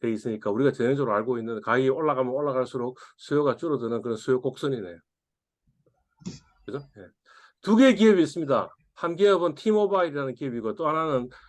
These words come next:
브라이존이라는 기업, 이 두 개의 기업이 있고요. 그러니까 기업 두 개 있으니까 우리 이거 보고 복점 이렇게 이야기를 합니다. 그죠? 그리고 두 기업은 이 비용 구조가 동일하다라고 가정을 했네요.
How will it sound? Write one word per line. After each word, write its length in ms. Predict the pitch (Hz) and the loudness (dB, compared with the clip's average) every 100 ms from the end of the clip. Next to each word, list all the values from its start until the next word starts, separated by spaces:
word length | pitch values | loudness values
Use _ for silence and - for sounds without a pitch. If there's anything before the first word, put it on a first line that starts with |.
| - - | -12 4
브라이존이라는 1040 | 151 185 151 131 101 113 110 107 98 87 _ _ _ | 6 6 4 -2 -4 -6 -4 -4 -6 -10 _ _ _
기업, 220 | 123 104 | -4 -4
이 140 | - 117 | -6 -6
두 140 | 147 | -2
개의 440 | 160 156 117 117 117 | 2 2 2 -2 -6
기업이 280 | 143 135 107 | -2 -2 -4
있고요. 280 | 107 98 87 | -10 -14 -8
그러니까 340 | 151 131 113 | -8 -4 -2
기업 220 | - 170 | 0 0
두 120 | - 156 | 0 0
개 100 | 156 | 0
있으니까 320 | 139 143 123 | 0 -4 -4
우리 240 | 113 120 | -4 -4
이거 140 | 107 120 | -4 -2
보고 380 | 123 113 107 | -2 -2 -2
복점 540 | - 151 - 160 127 95 _ | 0 0 -2 -4 -4 -4 _
이렇게 440 | 127 107 - 90 - _ _ _ _ - | -14 -12 -12 -12 -14 _ _ _ _ -6
이야기를 300 | 110 98 95 | -6 -6 -12
합니다. 320 | 90 82 82 _ _ _ _ _ _ _ _ _ | -18 -20 -20 _ _ _ _ _ _ _ _ _
그죠? 280 | - 101 139 _ _ _ _ | -12 -12 -12 _ _ _ _
그리고 480 | 185 180 156 131 | 2 6 6 4
두 220 | - 180 214 | 0 0 4
기업은 720 | 240 226 170 196 185 101 95 _ _ _ _ | 6 6 6 4 2 -2 -12 _ _ _ _
이 240 | 147 135 | -8 -8
비용 320 | - 175 214 196 | 0 6 6 4
구조가 400 | 170 185 160 143 | -2 -2 -2 -2
동일하다라고 800 | 196 247 180 156 151 151 147 - | 0 2 0 -2 -4 -4 -6 -4
가정을 420 | 117 139 165 131 | -2 -2 -4 -6
했네요. 420 | 120 117 95 87 | -10 -10 -14 -16